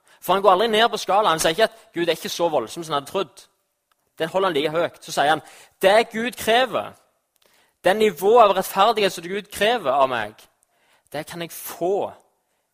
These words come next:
gratis, gitt av Gud.» Jesus, i Jesus så får jeg den rettferdigheten. Det ble gitt meg,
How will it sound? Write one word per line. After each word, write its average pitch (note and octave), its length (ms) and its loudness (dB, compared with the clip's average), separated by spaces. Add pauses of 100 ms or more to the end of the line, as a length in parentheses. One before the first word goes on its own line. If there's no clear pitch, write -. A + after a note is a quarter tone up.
(260)
gratis, D#3+ 880 -2 (220)
gitt - 720 -10 (440)
av F3 340 4 (520)
Gud.» F#3 420 -8 (1400)
Jesus, E3 800 -2 (160)
i A3 280 0
Jesus G#3+ 380 0
så F3+ 120 -8
får G#3 600 -2
jeg D3+ 200 0
den D3 180 0
rettferdigheten. C3 760 -4
Det D3 100 -4
ble F#3 160 -2
gitt F3+ 320 -8
meg, D#3+ 340 -2